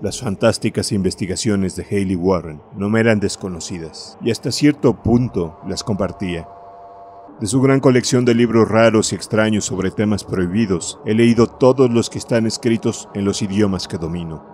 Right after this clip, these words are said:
Muy pocos comparados con los escritos en los idiomas que no entiendo.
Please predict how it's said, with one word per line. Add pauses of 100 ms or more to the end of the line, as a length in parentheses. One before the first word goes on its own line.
(140)
Muy
pocos
comparados
con
los
escritos
en
los
idiomas
que
no
entiendo.